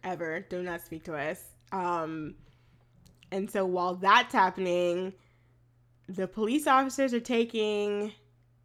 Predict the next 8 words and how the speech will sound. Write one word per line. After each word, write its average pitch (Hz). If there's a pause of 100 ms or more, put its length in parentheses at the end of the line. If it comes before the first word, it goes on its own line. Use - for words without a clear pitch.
(1160)
McLovin 185
around. 170 (220)
They 202
know 196
him 185
as 170
McLovin. 160 (640)
And 175